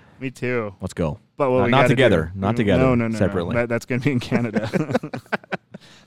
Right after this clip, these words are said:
Speaker 1: It's gonna be in Canada. But, uh, what I wanted to say was that, uh, if you wanted to, uh, check us out on the YouTube machine,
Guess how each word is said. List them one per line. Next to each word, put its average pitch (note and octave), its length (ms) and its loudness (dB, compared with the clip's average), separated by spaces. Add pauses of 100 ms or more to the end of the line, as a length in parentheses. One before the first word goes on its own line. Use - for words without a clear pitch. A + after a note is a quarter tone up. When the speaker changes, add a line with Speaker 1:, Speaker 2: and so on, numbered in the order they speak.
Speaker 1:
It's A#3+ 100 -12
gonna C3+ 160 0
be B2 140 0
in A2 80 -2
Canada. A2 520 -4 (120)
But, B2 240 0
uh, A#2 220 2
what B2 200 2
I A#2 80 2
wanted E3+ 360 2
to G#2 80 -12
say G#2 380 -14
was G#2 180 -14
that, G#2 300 -12
uh, G2+ 220 -12 (1000)
if - 140 -16
you B2+ 100 -6
wanted A#2+ 300 -4
to, G#2+ 360 -8
uh, G#2 200 -10 (300)
check C3+ 240 -6
us A#2+ 140 -10
out B2+ 160 -4
on A2+ 160 -8
the G2+ 260 -12
YouTube A#2+ 480 -8
machine, G#2 460 -12